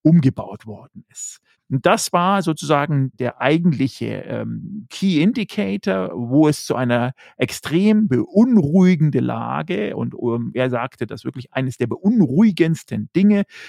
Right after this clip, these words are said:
die dieses Ereignis in einer verdichteten Geheimdienstoperation dazu auch veranlasst hätten, dass es biologische Waffen im Bera-, im Irak anscheinend gibt und dass die Existenz,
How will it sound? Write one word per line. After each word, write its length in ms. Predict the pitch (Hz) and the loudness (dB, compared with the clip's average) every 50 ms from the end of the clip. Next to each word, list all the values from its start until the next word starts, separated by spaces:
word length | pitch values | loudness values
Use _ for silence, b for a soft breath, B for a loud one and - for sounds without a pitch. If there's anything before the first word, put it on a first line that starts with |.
| B B B | B B B
die 80 | 139 | -2
dieses 260 | 131 139 151 135 120 - | 0 0 0 0 -2 -4
Ereignis 560 | - 98 107 131 151 170 165 156 156 143 - | -4 -2 0 0 2 2 2 2 0 0 -2
in 100 | 123 113 | -4 -4
einer 220 | 92 107 113 120 | -4 -4 -6 -6
verdichteten 720 | - - 117 - _ - 220 - - - - 175 _ - 123 | -4 -6 -6 -6 _ -6 -6 -6 -6 -4 -4 -4 _ -4 -6
Geheimdienstoperation 1600 | - 127 - - - 160 170 151 - 135 135 123 - - - 127 - - 123 - - - - - - 123 123 123 127 127 131 - B B B B B | -6 -6 -8 -4 0 0 0 0 0 -2 -4 -4 -6 -8 -14 -12 -8 -8 -8 -8 -10 -18 -16 -10 -4 -4 -2 -2 -2 -2 -4 -6 B B B B B
dazu 520 | - 113 - - - - 180 175 175 156 - - | -6 -6 -4 -2 2 4 6 6 6 4 0 -4
auch 180 | - - - | -4 -4 -4
veranlasst 680 | - - - - - 165 165 165 131 123 120 120 - - | -6 -8 -12 -4 0 2 2 4 2 2 -2 -2 -6 -6
hätten, 400 | 123 117 - - 117 113 113 - | -8 -8 -8 -8 -10 -10 -10 -10
dass 220 | - - - - - | -14 -20 -20 -20 -20
es 160 | - - - _ | -20 -20 -12 _
biologische 540 | - 190 208 196 175 147 131 147 117 - 113 | 2 4 6 6 6 6 4 2 -2 -2 -4
Waffen 260 | 117 113 - - - | -8 -8 -10 -12 -10
im 160 | - 131 120 | -6 -6 -6
Bera-, 500 | 104 113 110 - - - 113 113 113 123 - | -4 -6 -8 -8 -10 -14 -10 -8 -6 -6 -4
im 160 | - 120 120 | -2 -2 -2
Irak 400 | 123 120 - 110 107 110 113 - | -2 -4 -4 -6 -8 -10 -10 -10
anscheinend 540 | - 120 120 - - - - 73 - _ _ | -10 -10 -10 -10 -14 -18 -18 -20 -20 _ _
gibt 320 | - 220 208 - - - - | -2 -2 -2 -4 -10 -8 -8
und 120 | 117 107 | -6 -6
dass 140 | 117 117 - | -8 -10 -12
die 140 | - - - | -14 -12 -12
Existenz, 640 | 131 - - - 107 - - 127 135 143 143 - | -12 -12 -14 -20 -12 -4 -2 0 0 0 -2 -6